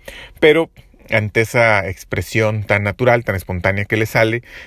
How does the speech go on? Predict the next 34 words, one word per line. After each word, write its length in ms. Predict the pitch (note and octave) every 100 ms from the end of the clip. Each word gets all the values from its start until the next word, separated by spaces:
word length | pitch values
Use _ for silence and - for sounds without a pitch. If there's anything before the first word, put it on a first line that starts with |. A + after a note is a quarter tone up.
| -
mi 180 | - G#2+
esposa 540 | G2+ - - B2 A2+
ya 200 | A2 A2
me 160 | - G#2
volteó 340 | G2+ G2 -
a 40 | A#2
ver 200 | A#2+ A#2+
riéndose 640 | C3+ C3 B2+ B2 - A2
de 140 | F#2+
que, 280 | F2 F2 F2 - - - -
pues, 300 | - - - _ -
yo 180 | G2 G#2
siendo 300 | A#2+ A#2 A2+
ateo 320 | - B2 C3
y 60 | A2
mi 140 | G#2+
hija 180 | G#2 A2+
diciendo, 600 | A2 - A2+ A2+ A#2 B2 - - - -
"Ay, 220 | B2+ C3+ C3+
Dios", 340 | C#3+ F3+ E3+
yo 280 | C3 A#2+ A#2
hice 640 | A#2+ - A#2 A2 G2+ F#2
la 200 | F#2+ F#2
mutis, 540 | G#2+ B2 - A#2 G2+
la 120 | G2+ F#2+
simulación, 640 | G2 G2 F#2+ G#2 A2+ A#2
como 240 | A2 G#2
que 120 | F2+
me 120 | F#2 F#2
estaba 420 | - - A2+ A2
dando 280 | G#2+ G#2+ G2+
un 100 | G2+
paro 200 | G2 F#2+
cardíaco. 580 | F#2 F2+ G#2 G2 C3